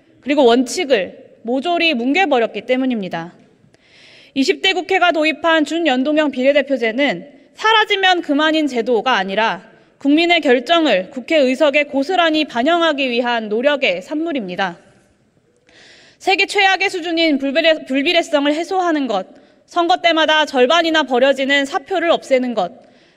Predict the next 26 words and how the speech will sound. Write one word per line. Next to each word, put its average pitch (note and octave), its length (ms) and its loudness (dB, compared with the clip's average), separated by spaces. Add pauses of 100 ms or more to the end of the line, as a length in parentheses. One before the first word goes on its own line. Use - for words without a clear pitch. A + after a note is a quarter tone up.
득표율과 E4+ 600 0
의석 C#4 340 0
간의 D#4 400 4
격차를 D#4+ 720 0
줄이는 C4 340 -2
것, G#3 220 -2 (480)
정쟁이 E4 500 0
아닌 D4+ 360 0
협치가 F#4 440 -2
가능한 D#4 520 0
다양성 D#4 680 0
국회를 C#4+ 400 0
만드는 A#3+ 480 -4
것, F3+ 320 -6 (640)
이게 D4 220 0
의원님들께서 F4 760 2
말씀하시는 C#4 840 -2
대표성, A#3 760 -2
비례성, C4 680 -2
다원성 C#4 580 2
강화 A3 280 -4
아닙니까? G3 520 -8 (840)
언제부터 E4 840 4
중대선거구제 D#4 880 2
도입, A3 380 0
심지어는 F4+ 840 0